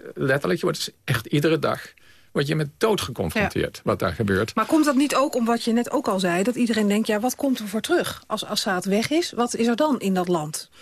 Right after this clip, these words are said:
Speaker 1: Ja, maar desalniettemin. Ik ben, ik, ik, ik ben geneigd om te zeggen, dat, dat moet allemaal bij, maar besproken worden. Daar kun je eindeloos veel bijeenkomsten ook overleggen, moet je ook vooral doen. Maar first things first. Je moet je solidariteit met die mensen betuigen.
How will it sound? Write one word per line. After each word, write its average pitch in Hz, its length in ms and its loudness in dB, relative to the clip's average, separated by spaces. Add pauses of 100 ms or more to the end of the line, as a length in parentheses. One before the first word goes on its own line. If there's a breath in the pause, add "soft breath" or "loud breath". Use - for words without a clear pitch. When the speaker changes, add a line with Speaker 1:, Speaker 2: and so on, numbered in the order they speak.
(420 loud breath)
Speaker 1:
Ja, 165 120 2
maar 156 120 4
desalniettemin. 160 600 2
Ik 104 100 0
ben, - 260 -2
ik, 170 160 0
ik, 135 140 -4
ik 131 180 0
ben 139 200 0
geneigd 120 320 0
om 117 60 0
te 113 60 0
zeggen, 113 180 4
dat, 120 220 -2
dat - 180 -2
moet 117 140 -2
allemaal 151 280 2
bij, 113 320 0
maar 120 140 0
besproken - 500 0
worden. 127 200 2
Daar 113 100 0
kun 107 100 -2
je 104 60 2
eindeloos 139 380 0
veel 107 220 0
bijeenkomsten 131 600 0
ook 127 80 -2
overleggen, 117 380 0
moet 117 120 2
je - 80 -4
ook 98 100 -4
vooral 104 280 -2
doen. 151 260 0 (460 loud breath)
Maar 113 120 0
first - 400 0
things 135 240 0
first. - 480 -4 (240)
Je 117 140 2
moet 139 180 2
je 123 60 0
solidariteit 117 760 0
met 113 120 -2
die 123 100 0
mensen 113 360 2
betuigen. - 460 -4